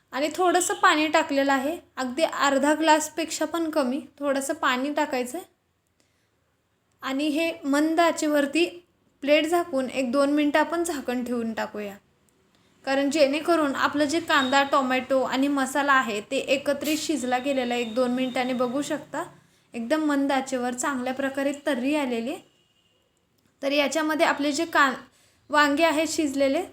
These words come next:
ते वांगे टाकूया. या, या,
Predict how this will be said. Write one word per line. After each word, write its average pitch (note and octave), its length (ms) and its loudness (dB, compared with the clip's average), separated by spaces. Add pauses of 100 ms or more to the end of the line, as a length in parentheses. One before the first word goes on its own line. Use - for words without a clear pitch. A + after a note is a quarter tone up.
(220)
ते D4 60 -6
वांगे B3+ 360 0
टाकूया. B3 480 -2 (640)
या, C#4 200 0
या, C#4+ 180 4